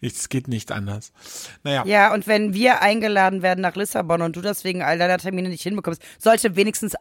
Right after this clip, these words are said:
Speaker 2: einer von uns mit Präsenz glänzen,
Speaker 1: Beruhige
Speaker 2: ne?
Speaker 1: dich bitte.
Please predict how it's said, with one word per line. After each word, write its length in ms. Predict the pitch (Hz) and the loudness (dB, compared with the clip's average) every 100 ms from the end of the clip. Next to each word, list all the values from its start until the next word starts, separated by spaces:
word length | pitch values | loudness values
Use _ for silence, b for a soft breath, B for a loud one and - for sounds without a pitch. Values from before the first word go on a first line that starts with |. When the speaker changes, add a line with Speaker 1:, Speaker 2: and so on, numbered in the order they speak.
| - | 2
Speaker 2:
einer 380 | 151 180 160 | 4 6 6
von 220 | - 147 143 | 4 0 -2
uns 420 | 135 135 127 - - | -2 -4 -4 -8 -2
mit 220 | 147 - | -2 0
Präsenz 600 | - 143 - 117 110 - | -2 -2 0 -2 -4 -8
glänzen, 420 | - 117 - 127 | -6 -6 -6 -2
Speaker 1:
Beruhige 380 | 123 131 190 277 | 2 4 6 4
Speaker 2:
ne? 40 | 95 | 2
Speaker 1:
dich 260 | 87 - | -4 -8
bitte. 280 | 98 - 87 | -12 -10 -14